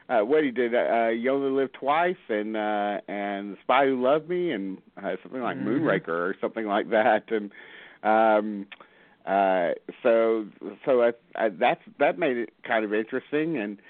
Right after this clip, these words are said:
Speaker 1: uh, I, I just wanted to check it out, and I was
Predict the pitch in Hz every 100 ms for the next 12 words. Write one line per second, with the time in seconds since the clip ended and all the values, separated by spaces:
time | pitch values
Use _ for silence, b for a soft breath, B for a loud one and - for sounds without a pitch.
0 | B B - 107 107 107 107 104 - _
1 | - 117 107 98 - - 113 139 160 -
2 | _ _ _ - 98 120 147 147 147 165
3 | 151 160 160 180 160 117 117 95 131 156
4 | 151